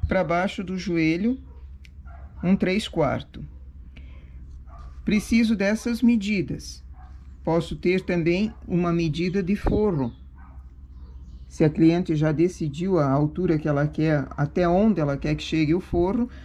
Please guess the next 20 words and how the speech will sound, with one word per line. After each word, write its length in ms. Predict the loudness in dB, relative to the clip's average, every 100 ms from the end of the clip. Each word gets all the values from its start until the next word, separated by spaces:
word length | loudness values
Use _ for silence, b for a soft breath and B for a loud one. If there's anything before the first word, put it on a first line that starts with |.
| B
você 180 | -6 -4
também 380 | 0 2 2 2
anota 460 | 2 2 0 0 -4
aqui. 280 | -4 -8 -12 -16 -18 -18 -18 -18 -16 -16 -16 -16 -18 B B B B B B -16 -18 -16 -18 -16 -16 -8
Foi 260 | 2 6 6
um 80 |
trabalho 540 | 4 2 2 2 2 0
rápido 520 | 0 0 0 -2 -2
de 120 | -2
fazer, 520 | -2 0 0 0 -2
mesmo 500 | 0 0 0 4 4 6
manualmente. 880 | 4 2 2 2 2 2 0 -2 -14 -16 -20 -20 -18 -20 -20 -18 -4
Pode-se 340 | -2 -2 -2
escolher 480 | -4 0 2 4 2
qualquer 480 | -2 -6 -6 -4 -6
tipo 360 | -2 -4 -2 -2
de 100 | -4
ponto, 640 | 0 0 2 0 0 -4 -6 -18 -20
seja 400 | -6 -2 0 2
ele 220 | 2 0